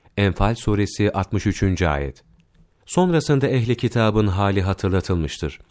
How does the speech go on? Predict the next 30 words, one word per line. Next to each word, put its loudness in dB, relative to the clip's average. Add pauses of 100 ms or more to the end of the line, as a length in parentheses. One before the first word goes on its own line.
(180)
Bu 0
çağrıya 0
uymayanların 2
sonunun -2
ehli -2
kitap -4
misali -2
büyük -4
bir -2
azap -4
olacağı 0
haber 0
verilmiştir. -2 (600)
Ayrılık 0
ve 2
fırkalaşma 0
bu 2
ayette 0
olduğu 0
gibi -4 (480)
bazen 0
ehli -2
kitaba 0
nispet -2
edilmiş, -2 (400)
bazen 0
de 2
müşriklere 0
nispet -2
edilerek -2